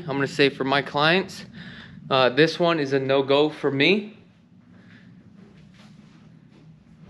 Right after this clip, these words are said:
I think, uh, at this price point, I can find some better properties, more of a move-in ready. Here, as you can see,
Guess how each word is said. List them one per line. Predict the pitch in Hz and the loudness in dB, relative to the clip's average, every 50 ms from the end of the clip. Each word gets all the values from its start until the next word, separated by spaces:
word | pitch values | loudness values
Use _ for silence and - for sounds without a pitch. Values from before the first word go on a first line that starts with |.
| - - - - - - - - 170 156 - - - - - - - - - - - - - - - - | -20 -20 -20 -20 -20 -20 -20 -20 -20 -20 -20 -20 -20 -20 -20 -20 -20 -20 -20 -20 -20 -20 -20 -20 -12 -6
I | - 131 | -6 -6
think, | 127 - 147 143 143 135 - | -2 0 2 2 2 2 2
uh, | 147 135 131 | 2 2 4
at | 123 101 127 131 131 | 4 2 2 0 0
this | - 143 139 139 | -2 -4 -6 -6
price | - - 151 143 139 143 - | -2 0 2 2 2 0 -4
point, | - 151 151 139 92 | -6 -4 -2 0 0
I | 123 131 | 0 -2
can | 135 127 113 | -4 -6 -4
find | - 139 135 131 127 127 127 120 - - | -2 0 2 2 2 2 0 -2 -4 -6
some | - - 139 127 | -4 -4 -4 0
better | 120 127 127 131 123 | 2 2 4 4 2
properties, | 123 - 135 127 131 135 135 156 151 165 175 180 180 - - - - - - - - - - - - - - - - | 0 0 2 2 2 2 0 0 0 0 0 0 -2 -4 -8 -14 -16 -18 -20 -20 -18 -18 -18 -16 -16 -16 -16 -16 -6
more | - 131 131 131 131 | 0 4 4 6 6
of | 120 123 | 4 2
a | 123 | 0
move-in | 123 123 131 139 139 131 127 135 139 147 170 180 185 - - - - - - - - - | 0 0 0 -2 -2 0 0 0 0 2 0 -2 -4 -6 -12 -20 -20 -20 -20 -20 -18 -6
ready. | - 113 123 135 143 170 190 196 - - - - - - - - - - - - - - - - - - - - - - - - - - - - - - - - - - - - - | -2 2 2 4 4 2 2 0 -2 -8 -16 -20 -20 -20 -20 -20 -20 -20 -20 -20 -20 -20 -20 -20 -20 -20 -20 -20 -20 -20 -20 -20 -20 -20 -20 -20 -20 -20 -20 -20 -20 -20 -20 -16 -14
Here, | - - 165 165 160 | 0 4 6 6 6
as | 151 139 - | 6 4 0
you | 151 156 | -4 -6
can | 156 147 139 | -6 -6 -8
see, | - - - 180 170 143 139 143 143 - - | -6 0 2 4 4 4 2 -2 -6 -10 -14